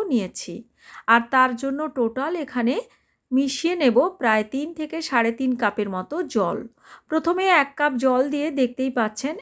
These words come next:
একদম সুন্দরভাবে ব্যাটারটা তৈরি করে নিয়েছি। এরপর এখানে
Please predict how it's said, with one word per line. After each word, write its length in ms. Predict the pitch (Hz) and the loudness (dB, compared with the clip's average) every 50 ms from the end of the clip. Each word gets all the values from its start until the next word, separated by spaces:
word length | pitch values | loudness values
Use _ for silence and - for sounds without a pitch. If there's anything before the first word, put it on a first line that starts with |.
| - - | -4 -2
একদম 360 | 240 226 226 214 226 277 269 269 262 | -2 -2 -2 -2 -2 -2 -2 -4 -4
সুন্দরভাবে 840 | - - 277 269 269 277 277 262 302 330 320 262 254 247 220 262 277 | -4 0 2 2 4 4 4 4 4 4 2 2 0 0 2 2 2
ব্যাটারটা 480 | 240 233 214 214 - 220 220 220 247 285 302 | 2 2 2 2 0 -2 -2 -2 -2 -4 -2
তৈরি 320 | - 277 254 233 240 233 | 0 0 2 2 0 0
করে 240 | 240 247 233 220 214 | 0 0 0 2 0
নিয়েছি। 440 | 208 202 190 185 - - - - 381 523 - _ _ _ _ - - _ - | -2 -2 -6 -8 -8 -10 -6 -4 -4 -4 -4 _ _ _ _ -20 -20 _ 0
এরপর 460 | 302 320 381 392 392 - 302 285 339 453 508 - _ _ _ _ _ - | 2 4 4 4 4 4 4 6 6 4 2 -2 _ _ _ _ _ -2
এখানে 380 | 240 233 233 - 226 240 320 | -2 -2 -2 -2 -2 -2 -2